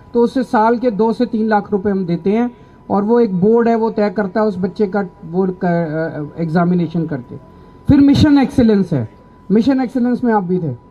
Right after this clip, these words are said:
नहीं? अच्छा। मिशन एक्सीलेंस है, मिशन एक्सीलेंस है, जिसमें जो नेशनल लेवल पे खिलाड़ी होते हैं,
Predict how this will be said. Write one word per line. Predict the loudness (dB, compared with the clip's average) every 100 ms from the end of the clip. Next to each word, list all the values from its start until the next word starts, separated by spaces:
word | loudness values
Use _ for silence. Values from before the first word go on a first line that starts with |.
| -20 -10
नहीं? | -8 -8 -12 -20 -20 -20 -20 -14
अच्छा। | -12 -10 -14 -16 -20 -20 -8 0
मिशन | 2 2 2
एक्सीलेंस | 0 0 0 2 2
है, | 2
मिशन | 2 2 0
एक्सीलेंस | 0 -2 -2 0 -2 -2
है, | -2 -4 -10 -20 -20 -20 -14
जिसमें | -6 -6 -2 0 0 -2 -4 -18 -20 -20 -8
जो | 0 2
नेशनल | 2 0 0 2 4
लेवल | 2 2 0
पे | -2
खिलाड़ी | 0 2 2 2 2
होते | 0 0
हैं, | -2 -4